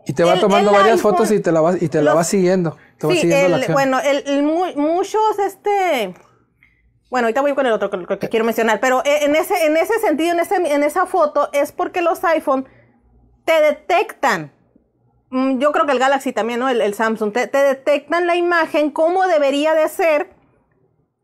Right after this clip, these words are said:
Speaker 2: lo, mm, se van a lo perfecto, pues. Y te, de, el, yo creo que cuando el gatito volteó, tomó, mm, alguna forma la, la, la foto rápida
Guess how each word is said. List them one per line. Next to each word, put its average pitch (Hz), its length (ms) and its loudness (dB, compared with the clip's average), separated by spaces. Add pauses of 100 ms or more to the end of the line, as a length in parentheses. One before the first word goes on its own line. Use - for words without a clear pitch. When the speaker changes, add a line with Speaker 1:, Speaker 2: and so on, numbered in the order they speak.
(580)
Speaker 2:
lo, 269 380 -2 (320)
mm, 240 380 -8
se 311 140 -2
van 311 140 0
a 415 60 2
lo 415 120 0
perfecto, 277 540 -2
pues. - 200 -16 (640)
Y 277 160 -2
te, 277 260 0
de, 262 340 -4
el, 262 300 -2
yo 302 200 -2
creo 320 340 2
que 277 120 -6
cuando 214 300 0
el 196 80 0
gatito 226 420 0
volteó, 320 600 0 (1300)
tomó, 262 720 2 (460)
mm, 254 380 0
alguna 277 580 0
forma 294 380 2
la, 294 180 2
la, 269 340 2
la 269 200 2
foto 285 400 2
rápida 294 560 0